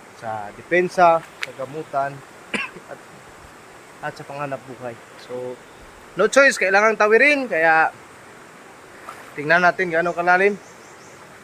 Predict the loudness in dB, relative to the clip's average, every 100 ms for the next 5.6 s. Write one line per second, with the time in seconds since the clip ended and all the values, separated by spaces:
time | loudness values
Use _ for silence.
0 | -20 -20 -20 -20 -20 -20 -20 -20 -20 -20
1 | -20 -20 -20 -20 -20 -20 -20 -20 -20 -20
2 | -18 -18 -18 -20 -20 -18 -18 -18 -20 -20
3 | -20 -20 -12 -8 -6 -6 -8 -12 -18 -20
4 | -20 -20 -20 -20 -10 -2 0 2 0 0
5 | -2 0 0 2 2 0